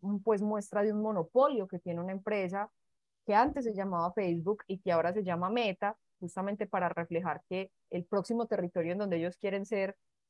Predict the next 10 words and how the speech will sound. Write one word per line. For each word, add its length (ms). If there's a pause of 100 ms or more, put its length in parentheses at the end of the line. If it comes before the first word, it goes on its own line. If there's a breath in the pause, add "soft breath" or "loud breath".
(140)
pues, 180
como 200
los 200
que 160
tomen 300
las 140
decisiones, 800
es 140
ese 180
metaverso. 600